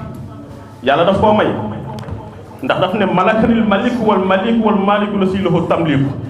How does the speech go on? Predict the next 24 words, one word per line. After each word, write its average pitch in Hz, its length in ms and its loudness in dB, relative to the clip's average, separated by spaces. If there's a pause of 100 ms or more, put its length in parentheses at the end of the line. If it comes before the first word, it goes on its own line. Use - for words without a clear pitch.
(680)
Loolu 165 200 2
nag 185 140 4
wax - 100 2 (100)
ju 160 60 0
naqaree 190 480 2
dégg 185 240 2
la, 131 80 2 (840)
ndax 143 240 0
sëriñ 220 220 4
bi - 120 2 (720)
Yàlla 165 220 2
daf 196 160 2
koo 202 160 2
may 190 160 2
ci 202 80 -2
nguuram 196 380 2
gi 135 100 -2 (720)
mu 185 220 4
di 226 160 2
ci 214 100 -2
def 226 160 0 (720)
di 202 80 0
ci 196 160 0
dindi. 196 260 2